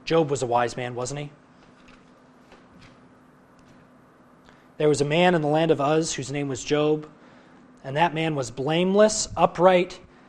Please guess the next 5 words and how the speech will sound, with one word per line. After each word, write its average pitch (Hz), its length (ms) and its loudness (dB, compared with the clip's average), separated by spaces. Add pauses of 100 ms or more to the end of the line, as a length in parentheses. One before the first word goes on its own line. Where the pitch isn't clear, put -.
(300)
fearing 226 580 6
God, 151 640 6 (1300)
and 135 200 -6
turning 196 440 2
away 139 500 0